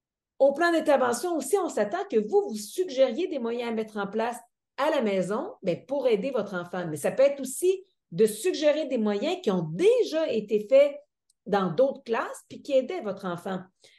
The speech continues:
Par, par exemple, supposons l'enfant vient d'une autre école, puis l'enseignant de cette école-là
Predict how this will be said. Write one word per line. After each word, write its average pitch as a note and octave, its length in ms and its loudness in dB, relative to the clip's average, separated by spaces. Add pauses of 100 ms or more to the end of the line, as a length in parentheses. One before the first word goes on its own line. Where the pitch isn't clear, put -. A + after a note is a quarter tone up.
(120)
Par, E3+ 260 -6
par F#3 140 2
exemple, A3 280 2
supposons A#3 360 2
l'enfant B3+ 500 0
vient A#3 200 -4
d'une G#3 180 -4
autre G#3 180 -4
école, D#4 460 0 (300)
puis G#3+ 120 -6
l'enseignant A#3 800 -2 (160)
de G#3 160 2
cette G#3 240 -2
école-là A3+ 560 -2